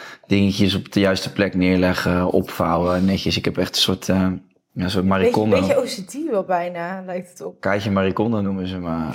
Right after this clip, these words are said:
Speaker 1: ook wel in de buurt. Omdat ik altijd mijn handdoekjes zo mooi op rol en op kleur sorteer.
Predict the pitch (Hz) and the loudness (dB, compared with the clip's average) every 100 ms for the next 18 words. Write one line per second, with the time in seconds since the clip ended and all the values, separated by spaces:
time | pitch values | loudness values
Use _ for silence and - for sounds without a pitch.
0 | - 95 90 90 92 90 95 92 92 - | -8 -8 -2 -2 0 -2 0 0 -2 -8
1 | - _ - - - _ - 92 92 95 | -16 _ -20 -20 -20 _ -6 -2 0 2
2 | 90 113 110 - 98 110 107 107 107 107 | 2 2 2 -2 -2 2 4 4 2 2
3 | 104 104 107 101 98 - - 107 104 101 | 4 6 6 4 0 -2 0 2 2 0
4 | 98 101 - 98 104 | -6 -10 -4 -4 -4